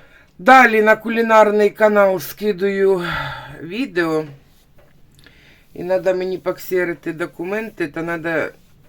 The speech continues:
зідзвонитися з, з сімейним лікарем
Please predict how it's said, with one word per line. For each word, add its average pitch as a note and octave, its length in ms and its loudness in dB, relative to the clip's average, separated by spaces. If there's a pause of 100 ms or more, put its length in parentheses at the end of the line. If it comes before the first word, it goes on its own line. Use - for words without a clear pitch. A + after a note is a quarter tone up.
(140)
зідзвонитися D#3+ 960 -6
з, C#3+ 160 -16
з D3+ 400 -4
сімейним D#3+ 580 -8
лікарем D3 520 -6